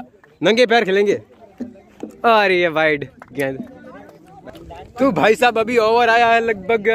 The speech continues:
कितना over है भाई? पाँच सौ over आया और हमारे दो खिलाड़ी आउट हो चुके हैं। दो main बल्लेबाज थे जिनका आउट होना जाहिर था, क्योंकि भाई साहब अभी खिलाड़ी बहुत ज्यादा बसे हैं। मनोज का भी खेलना बाकी है, गौतम खेल रहा है अभी। भीम सामने, सामने उतरा है और अभी राहुल खेल खत्म।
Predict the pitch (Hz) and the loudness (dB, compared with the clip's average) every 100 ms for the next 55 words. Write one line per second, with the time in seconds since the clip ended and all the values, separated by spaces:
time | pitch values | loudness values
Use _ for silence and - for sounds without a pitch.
0 | 214 226 - 254 262 262 294 - _ _ | -2 -6 -2 2 2 4 2 0 _ _
1 | 262 285 302 285 269 - 220 233 240 302 | -20 -20 -18 -18 -18 -18 -18 0 2 2
2 | 285 277 269 254 247 240 240 233 220 233 | 2 4 4 2 0 2 2 0 -2 -2
3 | 226 254 233 208 214 214 208 214 214 226 | -2 -4 -4 -2 -2 -2 -2 -4 -4 -4
4 | 240 - - - - 247 226 254 269 262 | -4 -8 -18 -16 -4 -2 2 2 2 0
5 | 254 254 254 262 277 330 - 214 240 247 | 2 2 2 -2 -2 -6 -12 -4 0 0
6 | 262 240 247 196 226 220 240 - 233 262 | 0 -2 -2 0 0 0 -2 -4 -14 -10
7 | 233 277 220 220 233 240 202 214 247 240 | -8 -2 0 0 -2 -4 -2 0 0 0
8 | 202 202 220 226 233 240 226 _ - - | 0 -2 -2 -2 -2 -4 -6 _ -20 -8
9 | 175 226 208 240 226 208 220 220 202 233 | 0 0 2 0 2 0 0 0 -2 0
10 | 226 185 190 233 180 185 196 220 214 202 | 0 0 -4 -4 -4 -4 -2 0 -2 -2
11 | 214 - _ _ 139 214 208 214 220 202 | -6 -8 _ _ -6 -4 -2 0 0 -2
12 | 196 208 214 202 226 214 214 202 196 196 | -4 -2 -4 -2 0 0 0 0 -2 -2
13 | 190 180 208 190 165 208 | -2 -2 -2 -4 -2 -2